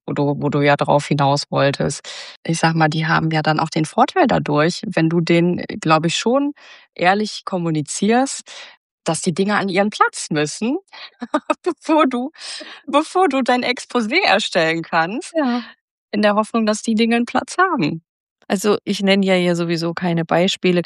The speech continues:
Speaker 2: äh, keine Orte, aber ich hatte eine Wohnung gesehen einer Vermieterin und der Mieter hat sich an jeder Stelle, äh, ja, hat er sich verantwortet, wie unordentlich es hier ist.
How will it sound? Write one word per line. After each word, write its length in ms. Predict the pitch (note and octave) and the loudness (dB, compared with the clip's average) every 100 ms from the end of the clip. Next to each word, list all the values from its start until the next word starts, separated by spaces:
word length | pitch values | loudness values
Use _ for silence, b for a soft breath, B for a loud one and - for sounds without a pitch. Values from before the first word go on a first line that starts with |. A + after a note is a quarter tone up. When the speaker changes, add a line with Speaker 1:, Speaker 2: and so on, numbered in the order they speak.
| - | 0
Speaker 2:
äh, 140 | D3+ C#3+ | 0 0
keine 380 | - D3+ D3+ | -2 -4 -4
Orte, 500 | - E3+ F#3 - F3 E3+ b _ - | -2 -2 -2 0 -2 -2 b _ -2
aber 300 | F3+ F#3 - | 0 2 0
ich 160 | - | -2
hatte 320 | F#3 F3 F3 - | -4 -2 -2 -2
eine 280 | E3 E3 F3 | -2 -2 0
Wohnung 540 | F3 F#3 G3 - F3+ | 2 4 2 0 -2
gesehen 500 | F3+ F3 F3 F#3 F3+ | -2 0 2 4 2
einer 500 | D3+ D#3 D#3+ D#3+ D#3+ - D#3+ b b _ | 2 2 2 0 -2 -8 -14 b b _
Vermieterin 960 | - F#3 E3+ F#3 F#3+ G3+ F#3+ G3 G#3 G#3 b b _ | 0 4 6 4 4 2 2 4 4 2 b b _
und 220 | F#3 F3+ - | -2 -2 -4
der 260 | F3+ - - - - F#3+ G#3 | -2 0 -2 -8 -10 -10 -8
Mieter 640 | - F#3 G#3 B3 B3 A3 G3 | 0 4 4 2 0 0 0
hat 200 | F#3+ - | -2 -2
sich 360 | G#3+ G3+ - - _ - | -2 -2 -4 -14 _ -2
an 220 | F#3+ F#3 | 0 2
jeder 380 | F3 A#3 D4 D4+ | 2 2 0 -2
Stelle, 480 | - G3+ G3+ A3 | -2 -2 0 0
äh, 140 | - - - _ _ _ _ _ _ _ - - - | 0 -4 -8 _ _ _ _ _ _ _ -18 -18 -18
ja, 400 | - F#3 F#3+ G3 - - - _ - F3+ | 0 2 4 0 -4 -20 -20 _ -20 -12
hat 140 | - F#3+ | -8 -6
er 80 | |
sich 200 | F#3 F#3 | -6 -8
verantwortet, 1080 | - F3 - F3+ C4 C4 G3+ F#3+ F#3+ G3 F#3+ | -2 -2 2 4 4 2 0 2 2 -2 -2
wie 120 | F#3+ | 0
unordentlich 680 | - F3 E3 C3+ B2+ C3 B2+ | 2 2 2 -2 -4 -6 -6
es 60 | - | -6
hier 180 | - - | -6 -6
ist. 240 | D#2+ - | -6 -10